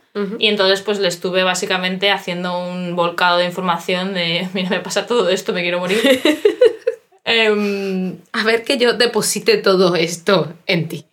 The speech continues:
Speaker 2: Claro, y eres una persona monógama, entonces lo que me dijo es, "Ya, pero si te duele tanto, ¿por qué lo haces?". Y para mí eso fue una de, "Ya, pero si te pegan por la calle por ser gay, ¿por qué eres gay?". No lo entendí, o sea, no...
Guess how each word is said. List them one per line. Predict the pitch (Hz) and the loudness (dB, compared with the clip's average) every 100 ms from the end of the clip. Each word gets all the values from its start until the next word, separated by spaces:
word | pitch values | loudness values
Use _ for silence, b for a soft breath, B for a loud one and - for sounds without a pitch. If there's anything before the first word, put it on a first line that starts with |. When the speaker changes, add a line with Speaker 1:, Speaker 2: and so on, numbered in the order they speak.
| _ - | _ -2
Speaker 2:
Claro, | 302 285 190 - | 2 4 2 2
y | 202 196 | 4 4
eres | 196 220 | 4 2
una | 214 | -2
persona | 202 202 190 | -2 0 0
monógama, | 185 220 226 175 170 | 0 2 2 2 -2
entonces | 175 180 | -4 -4
lo | 190 | -2
que | 190 | -2
me | 175 | 0
dijo | 202 226 240 | 0 2 2
es, | 190 190 185 - - _ | 4 2 -2 -8 -12 _
"Ya, | 208 214 | 0 2
pero | 202 | 0
si | 190 170 | -2 0
te | 180 | 0
duele | 180 190 | 2 0
tanto, | 190 175 185 226 233 | 0 -2 -2 -4 -4
¿por | 202 | -4
qué | 196 190 | -2 0
lo | 160 | 0
haces?". | 165 254 - - - - _ _ _ _ _ _ | 0 -4 -10 -12 -12 -16 _ _ _ _ _ _
Y | 220 | -4
para | 185 202 196 | -2 0 2
mí | 196 202 233 269 - _ _ _ | 2 2 0 -2 -8 _ _ _
eso | 214 214 247 | -4 -2 -4
fue | 226 240 240 240 | -2 -2 0 -2
una | 240 220 | -2 0
de, | 214 185 185 | 0 0 0
"Ya, | 214 220 214 | 2 2 0
pero | 185 180 175 170 165 _ _ _ | -2 0 0 0 -4 _ _ _
si | - 226 196 | -4 -2 2
te | 196 | 2
pegan | 202 208 214 | 2 2 0
por | 247 | 0
la | 233 220 | 0 2
calle | 226 220 | 2 2
por | 214 214 | 0 -2
ser | 214 208 | -2 0
gay, | 214 | 2
¿por | 226 214 | 0 -2
qué | 214 196 | 0 0
eres | 190 185 | 0 0
gay?". | 190 240 185 - - | 0 0 -2 -12 -4
No | 233 247 | 0 2
lo | 269 | 2
entendí, | 240 214 240 302 | 4 2 4 2
o | 220 | 2
sea, | 220 | 2
no... | 214 214 | 2 0